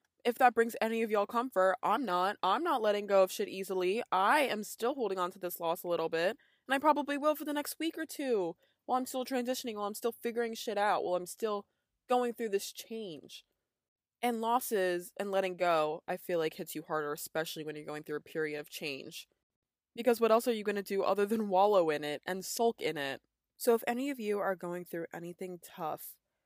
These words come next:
during this time, especially dealing with a loss, and you're having a hard time letting go, that is fair.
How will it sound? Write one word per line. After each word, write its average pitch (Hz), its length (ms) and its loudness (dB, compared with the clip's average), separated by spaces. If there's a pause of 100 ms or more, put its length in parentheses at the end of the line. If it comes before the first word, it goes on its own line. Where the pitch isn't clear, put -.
(140)
during 180 240 -2
this 165 140 -8
time, 165 340 -10
especially - 480 -8
dealing 175 240 -6
with 165 160 -10
a 160 60 -6
loss, 151 640 -6 (960)
and 185 160 -4
you're 180 100 -4
having 185 180 -6
a 170 40 -6
hard 165 200 0
time 170 200 -6
letting 151 180 -4
go, 139 360 0 (360)
that 240 120 2
is 269 120 -4
fair. 156 460 0